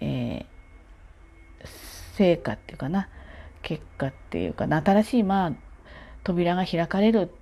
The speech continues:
ていうことなんだと思います。まあ、私はね、じゃあそれで、そういうこといっぱい積み重ねてきてるんですけど、成功してるかっていうと、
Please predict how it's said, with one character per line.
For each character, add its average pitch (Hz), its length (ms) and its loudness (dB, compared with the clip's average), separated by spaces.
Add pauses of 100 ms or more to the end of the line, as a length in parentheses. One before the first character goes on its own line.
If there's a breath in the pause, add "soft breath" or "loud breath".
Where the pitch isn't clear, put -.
(160)
て 160 140 -4
い 160 60 -2
う 156 80 -6
こ 147 100 -6
と 165 140 -4
な 165 120 -2
ん 151 60 -2
だ 135 120 -4
と - 120 -8
思 143 180 -2
い 147 60 -2
ま 143 140 -2
す。 - 200 -16 (840 loud breath)
ま 190 120 2
あ、 - 20 4
私 214 360 4
は 214 120 8
ね、 214 160 4
じ 254 140 2
ゃ 247 100 6
あ 196 80 4
そ - 100 -6
れ 175 160 2
で、 185 240 2 (540 loud breath)
そ - 60 -8
う - 40 -8 (160)
い 190 40 2
う - 20 0
こ 185 100 0
と 175 80 0
い 165 40 4
っ - 20 -4
ぱ 170 200 4
い 170 60 6
積 175 140 -2
み 175 100 0
重 180 100 0 (120)
ね 196 100 2
て 175 80 -6
き - 100 -10
て 220 120 6
る 175 100 0
ん 135 60 0
で 143 80 -4
す - 100 -12
け - 120 -6
ど、 - 200 -6 (420 loud breath)
成 - 200 -2
功 170 240 2
し - 100 -4
て 196 100 0
る 214 120 0
か 202 100 2
っ 151 60 0
て - 160 -8
い 139 40 0
う 135 40 -8
と、 - 240 -6